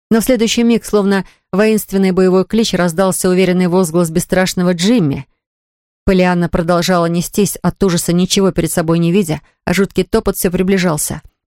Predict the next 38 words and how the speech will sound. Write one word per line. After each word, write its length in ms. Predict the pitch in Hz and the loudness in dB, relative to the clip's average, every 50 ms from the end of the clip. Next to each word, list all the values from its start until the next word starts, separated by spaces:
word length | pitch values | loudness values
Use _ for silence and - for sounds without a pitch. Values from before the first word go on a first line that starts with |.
| _ _ _ _ _ | _ _ _ _ _
Казалось, 360 | - 220 202 220 254 226 196 | -2 0 0 2 2 0 0
страшные 400 | - - 226 220 220 - 196 190 | 0 -2 -2 -2 -2 -2 -2 -2
копыта 340 | - 202 214 - 247 - - | -2 -2 -2 0 -2 -2 0
вот-вот 320 | 175 190 - 214 220 - - | -2 -2 0 0 -2 -2 -2
втопчут 400 | - - 214 - - 220 - 226 | -4 -4 -4 -2 -2 -2 0 2
ее 160 | 220 233 214 | 2 2 2
в 40 | 220 | 2
землю. 360 | 226 247 175 151 - 143 - _ _ _ _ _ _ _ _ _ | 0 0 0 -2 -4 -8 -10 _ _ _ _ _ _ _ _ _
В 40 | - | -8
какой-то 340 | 196 - - 214 196 - 196 | -4 -2 -2 -2 0 0 0
момент 420 | 196 196 202 214 214 208 196 - | 2 2 2 2 2 0 0 -2
она 180 | 180 175 180 180 | -2 -2 -2 -2
споткнулась 720 | - - - 175 170 - - - 220 226 208 190 185 - | -2 -2 -4 -4 -4 -4 -4 -2 0 2 2 0 0 0
и 40 | 185 | 0
едва 260 | 180 165 175 175 180 | 0 0 0 0 0
не 120 | 175 175 175 | 2 2 0
упала, 460 | 175 - - 214 208 208 196 185 170 - _ _ _ _ _ - | 0 -2 -2 0 0 0 0 -2 -4 -6 _ _ _ _ _ -2
но 100 | 202 214 | -2 0
чудом 360 | 202 - - 220 196 202 202 | 0 0 0 0 2 2 0
удержалась 500 | 196 185 208 196 180 190 185 175 170 - | 2 0 0 0 0 0 0 0 0 -2
на 80 | 185 175 | -2 -2
ногах 340 | 175 175 180 185 208 - - | 0 0 0 -2 -2 -2 -2
и 60 | 185 | -4
совсем 400 | - 175 170 - - 185 175 160 | -2 -4 -4 -2 0 0 0 0
без 120 | 170 165 | 0 0
сил 200 | - - 214 214 | 0 0 0 0
побежала 480 | - 175 - - 151 - 175 175 170 147 | 0 -2 -2 -2 -2 -2 0 -2 -2 -2
дальше. 420 | - 156 156 - - - 160 151 - _ _ _ _ _ _ _ _ _ _ _ _ _ _ _ | -2 -4 -2 -2 -4 -4 -6 -10 -16 _ _ _ _ _ _ _ _ _ _ _ _ _ _ _
И 80 | - 247 | -4 -2
тут 220 | - - 311 233 | 0 0 -2 0
вдруг 340 | 180 208 208 214 - - - | 0 0 0 -2 -2 -2 -2
неведомая 440 | 202 202 240 262 202 214 214 214 214 | 0 2 2 2 2 0 0 0 0
сила 260 | - - 254 240 220 | 0 0 0 0 0
подхватила 640 | - - - - - 185 208 - - - 262 226 185 | 0 -2 -6 -4 -2 -2 -2 0 0 0 2 2 2
ее, 180 | 165 151 156 - | 2 0 -2 -2
подняла 420 | - 202 190 196 226 226 226 220 | -2 -2 0 2 2 2 2 2
над 140 | 214 214 196 | 0 0 -2
землей. 460 | 185 226 220 214 180 143 - 143 | 0 0 2 2 2 0 -2 -6